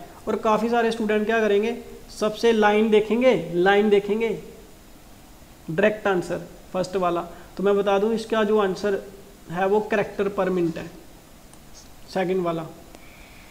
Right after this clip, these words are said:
जा रखेंगे line printer का जो character per minute के हिसाब से जा रखना है, इसका आंसर character per minute है।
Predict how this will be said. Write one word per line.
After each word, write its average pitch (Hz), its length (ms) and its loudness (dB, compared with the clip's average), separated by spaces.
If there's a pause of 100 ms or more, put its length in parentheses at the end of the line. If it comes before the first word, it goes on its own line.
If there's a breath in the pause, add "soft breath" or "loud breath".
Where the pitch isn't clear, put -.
(960 loud breath)
जा 196 180 6
रखेंगे 233 340 2
line 214 320 6
printer 208 320 0
का 220 80 2
जो 214 220 -2 (160)
character 202 400 0
per 196 120 2 (600)
minute 196 340 8
के 202 100 4
हिसाब 202 300 2
से 220 280 -2 (1200)
जा 180 200 4
रखना 202 220 0
है, 220 40 0
इसका 220 200 -2
आंसर 208 220 0
character 202 420 -2 (100)
per 190 100 4
minute 175 280 0
है। 156 120 -10